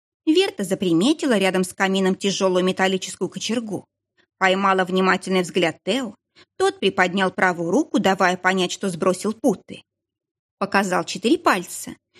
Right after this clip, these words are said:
Магического резерва на четверку по шкале Фергюсона.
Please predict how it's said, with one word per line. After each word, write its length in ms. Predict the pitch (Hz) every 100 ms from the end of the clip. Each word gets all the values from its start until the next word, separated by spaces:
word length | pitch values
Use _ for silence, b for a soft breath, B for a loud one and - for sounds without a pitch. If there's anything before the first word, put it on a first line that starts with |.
| b
Магического 680 | 185 196 196 202 196 - 185
резерва 520 | 180 180 185 320 320
на 140 | 175 180
четверку 560 | - - 285 185 -
по 100 | 180
шкале 300 | 185 - 180
Фергюсона. 760 | 175 196 185 202 - 214 156